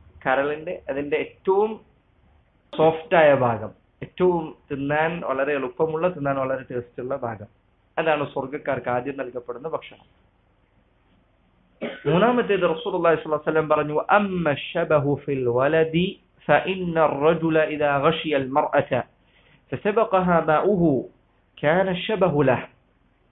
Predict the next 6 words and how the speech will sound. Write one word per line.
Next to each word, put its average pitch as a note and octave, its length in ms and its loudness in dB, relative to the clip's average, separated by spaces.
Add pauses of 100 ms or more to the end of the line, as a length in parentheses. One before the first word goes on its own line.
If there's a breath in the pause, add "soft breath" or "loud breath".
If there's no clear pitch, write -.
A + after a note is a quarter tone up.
(680)
ഒരു D#3+ 280 2 (420)
പുരുഷനും D#3 480 0
സ്ത്രീയും C#3+ 580 -4 (1200)
വൈവാഹിക C#3+ 460 2
ബന്ധത്തിൽ C#3 520 -2
ഏർപ്പെട്ടാൽ D#3+ 560 -2